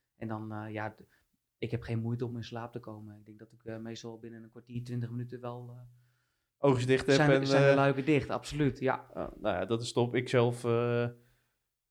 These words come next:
Speaker 2: ga tegenwoordig ook wel op tijd naar bed. Ik lig er zelfs regelmatig al, eh, rond tienen in.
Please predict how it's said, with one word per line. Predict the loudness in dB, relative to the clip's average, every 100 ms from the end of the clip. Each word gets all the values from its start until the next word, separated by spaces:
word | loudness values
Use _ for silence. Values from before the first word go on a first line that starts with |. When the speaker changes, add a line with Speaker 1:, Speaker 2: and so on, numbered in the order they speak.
| _
Speaker 2:
ga | -6 -2
tegenwoordig | -2 -2 -2 -2 -2 -2
ook | -4
wel | 0 -2
op | -2 0
tijd | 2 2
naar | 0
bed. | -2
Ik | -4 -12 _ _
lig | -2 -2
er | -2 -4
zelfs | 0 2 2 -2 -8 _ _
regelmatig | 0 2 2 2 0 0 0
al, | 0 0 -2 -2
eh, | -2 0 -4 -6 -8 -6
rond | -2 0 0
tienen | 0 0 0 -2
in. | -8 -10